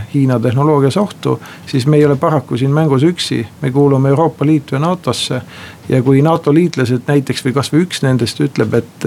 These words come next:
nemad ei usalda seda ja nemad ei, ei toeta sõjaliselt neid riike, kes kasutavad Hiina tehnoloogiat, siis me oleme kohe lõhkise küna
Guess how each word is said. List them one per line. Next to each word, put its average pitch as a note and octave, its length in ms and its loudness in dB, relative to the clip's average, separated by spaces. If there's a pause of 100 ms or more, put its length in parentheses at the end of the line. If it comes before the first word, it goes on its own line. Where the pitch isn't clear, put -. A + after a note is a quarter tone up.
(160)
nemad D#3 320 2
ei D3 80 2
usalda C#3+ 480 0
seda C3 300 -6 (100)
ja C3+ 80 -2
nemad D3+ 320 4
ei, B2+ 300 2 (340)
ei B2 160 4
toeta F3+ 400 0
sõjaliselt B2+ 560 -2
neid C#3+ 160 0
riike, B2+ 320 -2
kes A#2 160 -4
kasutavad B2 560 0
Hiina C3 240 0
tehnoloogiat, A#2+ 800 -2 (260)
siis C3+ 160 2
me C#3 140 4
oleme C3+ 180 2
kohe D3+ 240 2
lõhkise C3+ 400 0
küna D#3 220 2